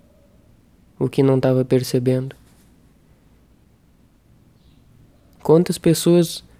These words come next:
num dia não compreendiam o que eu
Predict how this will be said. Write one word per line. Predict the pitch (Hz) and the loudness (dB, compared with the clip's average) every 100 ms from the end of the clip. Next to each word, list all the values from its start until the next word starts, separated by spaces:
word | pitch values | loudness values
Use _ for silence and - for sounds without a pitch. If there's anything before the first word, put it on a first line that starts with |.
| - _ - | -20 _ 0
num | 160 175 | 4 4
dia | 160 165 220 247 - _ _ _ _ _ _ _ _ _ _ _ | 4 2 0 -2 -16 _ _ _ _ _ _ _ _ _ _ _
não | 170 165 | 2 4
compreendiam | 165 160 165 156 151 147 170 | 4 2 4 2 2 2 2
o | 165 | 2
que | 156 | 0
eu | 143 | 0